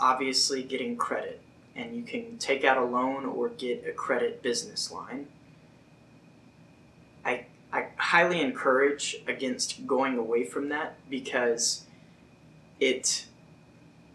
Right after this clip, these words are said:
there is a ninety, well, closer to eighty percent now, there's an eighty percent chance that your startup, if you do a startup, will fail.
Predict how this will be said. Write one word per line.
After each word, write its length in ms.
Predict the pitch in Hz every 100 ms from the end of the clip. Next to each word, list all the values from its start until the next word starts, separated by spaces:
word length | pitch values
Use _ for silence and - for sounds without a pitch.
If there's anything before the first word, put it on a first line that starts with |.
| - - - - - - - - - - - - - - - - - - - - - - - - - - - - -
there 140 | 143 160
is 140 | 160
a 80 | 139
ninety, 760 | 123 127 143 156 160 151 151 - - - - - - - - - - - - -
well, 200 | 135 135
closer 480 | - - 147 143 151
to 240 | - 135
eighty 200 | 131 135
percent 540 | 123 131 123 131 120 120
now, 300 | 117 117 117 - - - -
there's 200 | 147 151
an 200 | 135 -
eighty 280 | 143 147 147
percent 560 | - 143 - 139 131
chance 600 | - - 135 120 117 - - -
that 320 | 117 113 - - - - - -
your 160 | 117
startup, 720 | - - 151 185 131 117 117 - -
if 240 | 135 -
you 80 | 123
do 240 | 123 139
a 60 | 123
startup, 680 | - - 175 135 117 - - - - - -
will 220 | 127 135
fail. 640 | 135 - 131 117 110 127